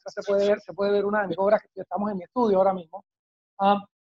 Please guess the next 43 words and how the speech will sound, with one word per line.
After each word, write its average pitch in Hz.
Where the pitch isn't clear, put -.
y 214
yo 240
te 269
puedo 262
decir 247
que 196
trabajar 196
o 233
haber 214
trabajado 233
en 220
el 202
lanzamiento 190
de 226
esta 214
marca 214
es 208
uno 214
de 220
los 180
proyectos 190
más 202
satisfactorios 240
que 180
yo 185
he -
tenido, 202
he 196
tenido 208
en 208
toda 208
mi 196
vida. 175
Am, 185
¿Y 202
por 202
qué? 185
Y 180
te 185
lo 190
digo 220
porque 185
tiemp-, 254